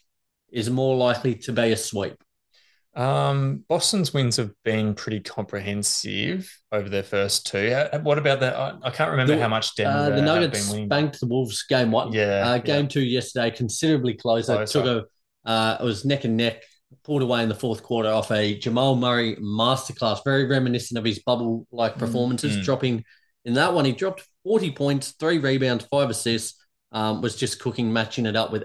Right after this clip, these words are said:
Speaker 1: Edwards, who
Speaker 2: Mm.
Speaker 1: also dropped forty, but they won one twenty-two to one thirteen.
Speaker 2: I could quite easily see Trey having, like, an absolutely enormous game that maybe they pinch one
Speaker 1: Yep.
Speaker 2: at home. Whereas I just see the Denver Nuggets and the Timberwolves as, like, uh,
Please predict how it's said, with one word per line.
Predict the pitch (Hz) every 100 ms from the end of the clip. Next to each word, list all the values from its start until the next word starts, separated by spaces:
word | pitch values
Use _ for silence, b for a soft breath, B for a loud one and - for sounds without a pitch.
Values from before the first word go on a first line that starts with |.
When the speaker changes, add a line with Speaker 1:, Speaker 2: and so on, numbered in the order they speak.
| 117
Speaker 1:
Edwards, | 110 110 104 -
who | 113 113
Speaker 2:
Mm. | 110
Speaker 1:
also | 98 113 107
dropped | 107 95
forty, | - 107 101 98
but | 95
they | 117
won | 117 127 120 107
one | 131 135
twenty-two | 131 127 104 - 120
to |
one | 101 110 104
thirteen. | 104 104 - 95 87 -
Speaker 2:
I | 127
could | 151 151
quite | - 165 156
easily | 135 113 113
see | 104 - 101 98
Trey | - 104 98 98
having, | 98 95 95
like, | 92 90 98
an | 95
absolutely | 95 - 101 95 - 98 92 - _
enormous | 110 101 95 95 95
game | - 95 95
that | 98
maybe | 113 104 101 101
they | 95 98
pinch | 95 - 107 - -
one | 98 101 170
Speaker 1:
Yep. | 147
Speaker 2:
at | 110
home. | - 107 110 151 165 b b _ _ _ -
Whereas | 104 101 98
I | 101
just | 98 101 -
see | 98 92
the |
Denver | 92 98 92
Nuggets | 92 92 95 -
and | 92
the | -
Timberwolves | 98 92 92 -
as, | 95 -
like, | 92 90 - - b b b b _ _ _ _ _ _ _ _ _
uh, | 135